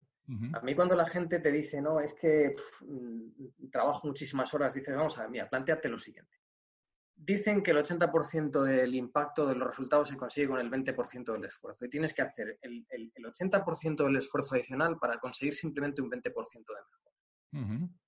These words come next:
Speaker 2: ¿Vale? Eso plantéatelo en, en, en ocho horas, ¿no? Eh, entonces dices, "Bueno, eh, primero priorizo". Y lo segundo es,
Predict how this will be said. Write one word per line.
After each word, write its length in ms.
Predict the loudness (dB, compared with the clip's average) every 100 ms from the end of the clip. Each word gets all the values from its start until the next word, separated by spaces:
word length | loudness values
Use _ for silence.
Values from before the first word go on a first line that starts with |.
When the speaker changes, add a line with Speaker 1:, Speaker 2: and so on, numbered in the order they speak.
| _ -4
Speaker 2:
¿Vale? 260 | -2 -2 -4
Eso 280 | 0 2 4
plantéatelo 720 | 4 6 4 6 6 6 4
en, 280 | -2 -4 -6
en, 280 | -6 -6 -8 -6
en 120 | -2
ocho 300 | 0 0 -2
horas, 320 | -2 -4 -12 -14
¿no? 140 | -14 _ _ _ _ _ _ -6
Eh, 600 | 0 2 4 2 2 -2
entonces 400 | -2 2 4 4
dices, 260 | 0 -2 -2
"Bueno, 320 | 0 0 -2 0
eh, 400 | 2 2 0 -2
primero 320 | 2 6 6
priorizo". 560 | 4 2 2 -4 -12 -18 -8
Y 60 |
lo 100 | -6
segundo 460 | -2 2 4 4 4
es, 340 | 2 -4 -14